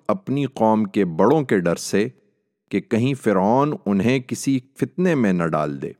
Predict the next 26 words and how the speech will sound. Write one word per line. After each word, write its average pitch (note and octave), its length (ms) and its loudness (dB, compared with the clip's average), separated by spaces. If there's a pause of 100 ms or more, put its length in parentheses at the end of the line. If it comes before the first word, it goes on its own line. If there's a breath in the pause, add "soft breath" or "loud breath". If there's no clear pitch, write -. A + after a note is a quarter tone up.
(1300)
حقیقت - 540 -2
یہ F2+ 180 4
ہے E2 240 0 (600)
کہ F#2+ 120 -2
فرعون A#2+ 680 2
اس - 240 -4
ملک G2+ 300 0
میں G2+ 140 2
بڑا F#2+ 380 2
جبار E2+ 600 0
تھا E2+ 340 -4 (680)
اور G#2 300 4 (160)
ان C3 120 0
لوگوں G#2+ 400 2
میں G#2 140 2
سے G2 200 -2
تھا D#2 280 -2 (520)
جو E2 220 -6 (120)
حد - 180 0
سے - 260 -2
گزر D2+ 360 -4
جاتے C#2+ 340 -6
ہیں۔ C#2 160 -12 (1120)
موسیٰ F#2 480 0
نے F2 160 0
کہا، E2+ 360 0